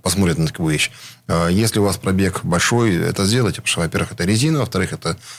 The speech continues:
э, К П Д, опять же, это расход топлива, это всё сказывается. Вот. Ну и, опять же, вот Юрий Григорьевич правильно абсолютно говорит, очень много датчиков. Мы с вами не знаем, все ли датчики работают правильно.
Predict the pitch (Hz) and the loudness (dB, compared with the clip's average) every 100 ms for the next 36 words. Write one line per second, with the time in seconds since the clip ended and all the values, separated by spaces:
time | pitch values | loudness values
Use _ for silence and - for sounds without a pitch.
0 | - 85 85 - - 110 101 87 87 80 | -6 -2 0 0 0 2 2 2 0 -2
1 | 82 80 87 - 90 135 127 92 78 82 | -2 0 -2 -2 -2 -2 2 0 0 0
2 | 87 - 117 - 90 78 - - - - | 0 0 0 0 -2 -2 -4 -4 -8 -14
3 | - - - 85 156 110 107 92 85 82 | -20 -20 -4 0 2 2 4 4 4 2
4 | 87 87 92 127 92 101 90 92 - 104 | 0 -2 0 0 0 0 2 2 2 0
5 | 90 76 82 80 156 - - - 139 135 | 0 0 -2 -2 -2 -4 -14 -4 0 2
6 | - 107 98 92 90 - - - _ _ | 2 2 2 0 0 -4 -10 -20 _ _
7 | _ _ _ - 117 107 110 117 117 123 | _ _ _ -2 0 2 2 2 2 0
8 | 90 - 139 113 104 104 - 98 92 95 | 0 0 2 2 2 0 -2 0 0 0
9 | 87 - 92 80 | -2 -2 0 0